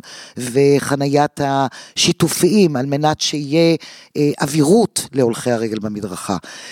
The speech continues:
אנחנו מדברים על זה שרחובות שהיו משולבים גם לתנועת, אה, רכב וגם לתנועת הולכי רגל, אה, הפכו להיות מוטי הליכתיות ומנוהלים ככה שהתעדוף הברור, אה, אה,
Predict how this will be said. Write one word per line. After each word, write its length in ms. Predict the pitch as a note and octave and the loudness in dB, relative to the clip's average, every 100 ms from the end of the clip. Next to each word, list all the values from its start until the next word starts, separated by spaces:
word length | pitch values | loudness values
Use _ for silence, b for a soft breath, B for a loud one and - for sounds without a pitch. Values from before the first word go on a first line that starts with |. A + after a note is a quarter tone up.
| B B _ | B B _
אנחנו 340 | D3+ F3 F3 A3+ | 0 0 -2 -2
מדברים 360 | E3 E3+ F3+ | 0 2 2
על 100 | E3+ | 2
זה 280 | D3 D3+ F#3+ | 0 0 2
שרחובות 760 | - D3+ C#3+ - C#3 F3 G3+ - | 0 0 -2 -2 0 0 0 -2
שהיו 720 | - C#3 C3+ G2+ C#3 D#3+ F3+ | -2 0 0 0 2 4 4
משולבים 800 | F3 C#3+ D3 C3+ B2 G3 F3+ D3 | 2 -2 0 0 2 0 0 -4
גם 180 | C3 D3+ | -2 0
לתנועת, 540 | F3 - D3+ E3+ _ D#3 | 0 0 0 0 _ 0
אה, 140 | D3 | 0
רכב 320 | C3 E3+ E3 D3+ | 0 0 0 0
וגם 220 | C#3+ D3 | 0 0
לתנועת 460 | F#3 - D3 D#3+ D#3 | -2 -2 0 0 -2
הולכי 220 | - C#3 | -4 -2
רגל, 360 | D3+ F#3+ E3 D3 B B B B | 0 0 2 0 B B B B
אה, 220 | D3+ D3 C#3+ | 2 2 0
הפכו 240 | - F#3 | 0 2
להיות 260 | F3 F3 D#3 | 2 0 -2
מוטי 260 | D3 F3 | -2 0
הליכתיות 840 | E3 E3+ - - E3+ E3+ G#3 F#3+ - B B B | 0 -2 -6 -4 2 4 4 2 -6 B B B
ומנוהלים 800 | C#3 D#3 D#3+ D#3+ D3+ F3 A3+ G3 - | 0 0 0 2 2 2 0 0 0
ככה 440 | G3+ G3+ D#3 D#3 - B B | 0 0 -2 -2 -4 B B
שהתעדוף 680 | - F3 - D#3 D3 G#3+ - | -4 -4 0 0 2 0 0
הברור, 580 | D#3+ C3 E3+ G#3+ E3 D3+ | -4 0 4 4 4 -2
אה, 40 | |
אה, 640 | C3 C3 B2 - C#3 C#3 | -2 -4 -4 -6 -4 -2